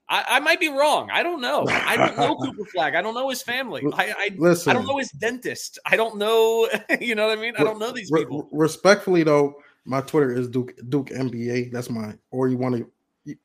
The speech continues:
Speaker 2: if you find Duke N B A, you can find my personal too. Um, but, um, I know you, you guys will be watching us. I will say that.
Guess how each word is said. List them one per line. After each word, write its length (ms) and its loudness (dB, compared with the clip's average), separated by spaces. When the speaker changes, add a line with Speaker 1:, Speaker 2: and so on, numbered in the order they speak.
Speaker 2:
if 100 2
you 60 4
find 260 8
Duke 140 8
N 160 6
B 80 4
A, 40 4
you 100 2
can 100 -8
find 160 2
my 100 -2
personal 380 0
too. 240 -4
Um, 360 0
but, 460 2
um, 580 -4
I 100 8
know 200 6
you, 340 4
you 160 -4
guys 240 8
will 140 8
be 100 2
watching 400 4
us. 180 -4
I 140 -4
will 200 2
say 200 0
that. 320 -2